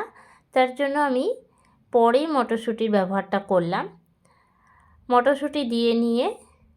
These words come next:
একটুখানি নাড়িয়ে আমি দিয়ে দেবো পাঁচ মিনিটের জন্য চাপা ঢাকা। পাঁচ মিনিট পরে ফিরে আসছি। পাঁচ মিনিট হয়ে গেলে ঢাকনাটা খুলে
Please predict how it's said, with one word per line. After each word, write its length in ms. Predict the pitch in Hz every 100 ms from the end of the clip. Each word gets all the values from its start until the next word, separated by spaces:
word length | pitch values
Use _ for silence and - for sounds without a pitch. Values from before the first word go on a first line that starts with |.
| _ _ -
একটুখানি 540 | 214 - 202 196 190 190 - 214
নাড়িয়ে 440 | 202 196 220 285 311 269 226
আমি 140 | 208 180
দিয়ে 160 | 175 170
দেবো 200 | 175 214 403 - - _ _ _ _ -
পাঁচ 220 | 269 254 254
মিনিটের 340 | 254 247 247 214
জন্য 180 | 208 208 339 -
চাপা 280 | 233 175 175 160
ঢাকা। 280 | 147 - 139 - - _ _ _ _ _ _ _ _ _ _ _ _ _ _ _
পাঁচ 200 | 269 262 269
মিনিট 360 | 320 302 269 262 - 254
পরে 220 | 226 202 214
ফিরে 260 | 220 208 214 214
আসছি। 320 | 220 - 311 453 508 _ _ _ _ _ _ _ _ _ _
পাঁচ 160 | 277 269 302
মিনিট 260 | 311 320 277
হয়ে 200 | 294 294
গেলে 200 | 294 302 285
ঢাকনাটা 420 | 240 202 220 214 220 220
খুলে 320 | - 202 208